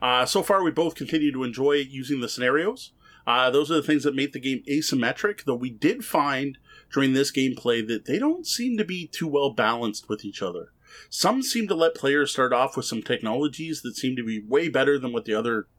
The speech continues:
one started off with. So I'm starting to think that if you want a balance, like, if you want a, a,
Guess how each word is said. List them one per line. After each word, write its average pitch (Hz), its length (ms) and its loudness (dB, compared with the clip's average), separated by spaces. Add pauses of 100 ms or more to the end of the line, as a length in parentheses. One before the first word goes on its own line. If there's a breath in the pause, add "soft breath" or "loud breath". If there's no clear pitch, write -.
(120)
one 101 220 -6
started 101 380 -6
off 90 260 -10
with. 92 160 -12 (400 loud breath)
So 151 200 -4
I'm 175 100 -2
starting 359 240 -2
to 294 60 -2
think 262 200 -4
that 143 280 2 (120)
if 143 160 -4
you 180 100 -4
want 214 200 2
a - 20 2
balance, 127 520 0
like, 127 100 -4
if 113 80 -8
you 151 120 -2
want 147 220 0
a, 131 40 0
a, 107 480 -2